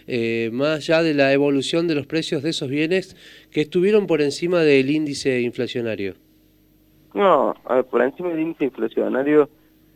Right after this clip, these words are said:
Speaker 2: eh, si uno se fija la, en la tabla que hemos mandado en el comunicado, prácticamente la mayoría de los rubros estuvieron por encima del índice inflacionario, lo cual hace pensar de que el índice inflacionario no estará así,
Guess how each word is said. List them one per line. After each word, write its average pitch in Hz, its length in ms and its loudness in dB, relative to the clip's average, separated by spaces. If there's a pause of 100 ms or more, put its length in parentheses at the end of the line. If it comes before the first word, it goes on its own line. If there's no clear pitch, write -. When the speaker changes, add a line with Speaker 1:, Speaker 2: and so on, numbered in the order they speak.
(120)
Speaker 2:
eh, 104 560 2 (100)
si - 60 -4
uno 139 140 -2
se 123 160 -2
fija 139 300 0
la, 110 180 2
en 104 180 -4
la 104 80 0
tabla 123 360 -2
que - 120 -8
hemos 120 100 -14
mandado 117 320 -6
en 120 60 -8
el 107 60 -12
comunicado, 107 760 -2 (500)
prácticamente 131 1200 2 (360)
la 110 100 -2
mayoría 110 500 4
de 131 80 2
los 120 80 -4
rubros 139 300 -2
estuvieron 110 280 -4
por 104 180 -2
encima 104 300 -6
del 101 140 -4
índice 107 260 -8
inflacionario, 101 720 -4 (960)
lo 113 160 2
cual 120 400 4
hace 117 220 0
pensar 107 580 0 (420)
de 107 120 -2
que - 160 -10
el - 40 0
índice 113 320 -2
inflacionario 107 840 0
no 107 120 -2
estará 101 300 0
así, - 240 -4